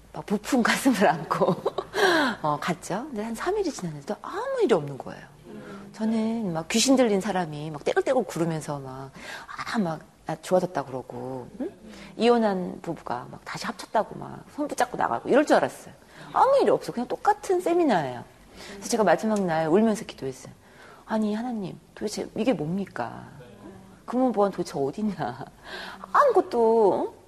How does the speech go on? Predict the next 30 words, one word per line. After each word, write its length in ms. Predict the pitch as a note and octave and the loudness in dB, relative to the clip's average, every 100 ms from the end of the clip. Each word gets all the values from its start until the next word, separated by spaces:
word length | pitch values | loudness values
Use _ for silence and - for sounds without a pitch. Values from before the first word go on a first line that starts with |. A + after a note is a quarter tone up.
| - | -8
뭐 140 | - A#3+ | 2 4
다른 260 | - F4+ F#4 | 4 4 2
세미나와 320 | F4+ E4 C4+ | 2 2 0
다를 220 | E3+ F#3 | -2 -6
게 100 | G3+ | -2
뭐가 260 | E3 F3 A3 | -2 2 0
있냐? 340 | D#3 A#2+ A#2 - - - - - - | 0 -10 -16 -18 -20 -20 -20 -20 -6
나 440 | G3 G3+ G#3 G3 - - | 0 2 2 0 -2 -4
좀 100 | - - - | -10 -6 0
꼭 160 | - | 0
배우고 240 | - F3+ F#3+ | 2 -2 -2
싶다. 540 | - - C3+ C#3 D3+ D3 - - - - | -6 -10 -10 -8 -12 -16 -20 -20 -18 -16
하나님이 500 | - D#4 D4 C#4 A#3 | -4 -2 0 2 0
주신 300 | G#3+ E3 F3 E3 | -2 -6 -8 -6
치유, 320 | - C4+ C#3+ - - - - - | 0 0 -2 -10 -20 -20 -8 4
예수님이 560 | A3 A3+ B3+ A3+ G3+ | 4 4 0 0 0
예전에 300 | E3 G3 F#3 | 0 0 -2
그 340 | F3+ F3 E3 E3 - - | -2 -6 -8 -8 -14 -20
정말 260 | - F3 F3 | -8 -6 -4
정신병자들 840 | G3 G3 G3 F#3+ F3 E3 D#3+ D#3 D#3 - - - - | -2 -2 0 -2 -2 -6 -6 -10 -10 -20 -20 -20 -16
그 160 | E3+ - | -14 -10
치유했던, 680 | - D#4 C#4+ - D#3+ E3 - | -2 0 0 -2 -6 -6 -10
병자들을 440 | - G3 A#3+ G3+ F3+ | 0 4 4 2 -4
치유했던 420 | - C4 - F#3+ | -2 -4 -2 -4
그걸 220 | - B3 | 2 2
난 80 | G#3+ | 2
정말 260 | F#3 A3+ B3 | -2 -4 -2
내가 120 | F#3 G3 | -2 0
배우고 300 | G#3+ D4 C4+ | 2 2 0
싶다. 460 | - - - - | -6 -14 -14 -14